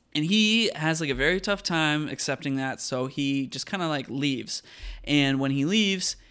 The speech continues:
he goes to a movie in the park, and he bumps into <gasps> Hector Elizondo. And Hector Elizondo, uh, imparts some wisdom about relationships.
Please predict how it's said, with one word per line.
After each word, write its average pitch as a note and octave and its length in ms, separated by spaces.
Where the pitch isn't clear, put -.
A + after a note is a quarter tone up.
he F3+ 600
goes F#3 440
to G3 240
a D#3+ 60
movie E3 540
in C#3+ 100
the C3+ 80
park, F#3 540
and D3+ 120
he D3+ 220
bumps D3+ 460
into E3 640
<gasps> A#3 840
Hector E3+ 380
Elizondo. D#3 880
And D3 140
Hector F3+ 240
Elizondo, C#3+ 880
uh, C3 580
imparts E3 600
some D#3 260
wisdom C#3+ 340
about C#3 300
relationships. C#3 920